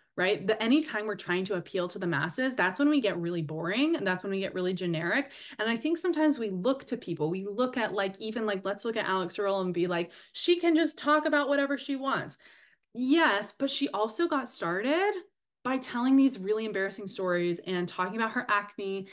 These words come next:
and talking about her, like, uh, changing medications. There are these little specific things that don't relate to everyone, like, to be honest. And, like, she's a party girl, right? And she does, uh,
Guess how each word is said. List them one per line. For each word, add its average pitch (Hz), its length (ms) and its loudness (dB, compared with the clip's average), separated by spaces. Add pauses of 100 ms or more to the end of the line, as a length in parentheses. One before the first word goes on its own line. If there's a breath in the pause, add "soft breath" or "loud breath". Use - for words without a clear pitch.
(220 loud breath)
and 185 400 0
talking 202 400 -2
about 208 460 2
her, 196 540 2
like, 190 300 -2
uh, 202 140 -6
changing 202 400 -2
medications. 202 720 0 (220 loud breath)
There 247 100 4
are 262 40 6
these 247 200 2
little 233 320 4
specific 254 560 -6
things 233 380 0 (140)
that 262 120 2
don't 226 240 -2
relate 208 300 0
to 220 100 -6
everyone, 127 380 -4 (240)
like, 214 260 0 (240)
to - 120 -8
be 202 100 -2
honest. 233 340 2
And, 208 140 -2
like, 196 180 -2 (220 loud breath)
she's 214 320 -2
a 233 60 2
party 277 340 4
girl, 180 420 2
right? 214 160 4
And 240 160 -2
she 302 220 -2
does, 254 280 0 (160)
uh, - 100 -10